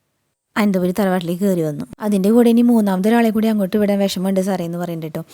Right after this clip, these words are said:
അപ്പോൾ മുത്തച്ഛനും മുത്തശ്ശിയും ആകെ വിഷമായിരിക്കുകയാണ്. അപ്പോൾ കനക പറയുന്നുണ്ട്, "കൊച്ചുമോൻ്റെ ആഗ്രഹം സാധിച്ചു കൊടുക്കാൻ വേണ്ടിയിട്ട് സാറും, ഉം, വന്നത് മനസ്സിലായി. പക്ഷേ സാറ് ഞങ്ങളുടെ വശത്തുനിന്നും കൂടി ഒന്ന് ചിന്തിക്കണം.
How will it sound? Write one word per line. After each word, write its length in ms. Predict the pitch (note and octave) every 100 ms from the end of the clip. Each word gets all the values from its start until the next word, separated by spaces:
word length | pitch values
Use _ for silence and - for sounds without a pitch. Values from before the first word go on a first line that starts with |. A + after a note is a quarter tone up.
| -
അപ്പോൾ 200 | _ F#3
മുത്തച്ഛനും 340 | F#3+ F#3 F3+ F3+
മുത്തശ്ശിയും 400 | G3 F#3 F#3+ F#3+
ആകെ 180 | F3+ F#3
വിഷമായിരിക്കുകയാണ്. 640 | - G3+ F#3 F3+ F3+ F3 E3 - - - _
അപ്പോൾ 200 | F3+ E3
കനക 300 | E3 G3+ F3+ F3
പറയുന്നുണ്ട്, 420 | F#3+ F#3 F3+ F3 E3 - _
"കൊച്ചുമോൻ്റെ 500 | G3+ - E3 E3 F#3+
ആഗ്രഹം 300 | G3+ G3 G3
സാധിച്ചു 280 | G#3+ F#3+ G3
കൊടുക്കാൻ 260 | G3 G3
വേണ്ടിയിട്ട് 320 | G3 G3 F#3 F#3+
സാറും, 380 | G3+ F3+ F3+ F#3+ - - _
ഉം, 180 | G3 G3 - A3
വന്നത് 340 | G3+ F#3 F#3+
മനസ്സിലായി. 500 | G3+ G3+ E3+ E3 D#3 - D3 _ _ -
പക്ഷേ 240 | F#3 G3
സാറ് 320 | G3 G3+ F#3 G#3
ഞങ്ങളുടെ 260 | G3+ F3+ F#3+
വശത്തുനിന്നും 460 | A3 F#3 - G3
കൂടി 140 | G3 F#3+
ഒന്ന് 140 | F#3+
ചിന്തിക്കണം. 520 | F#3+ G3+ E3+ D#3 D#3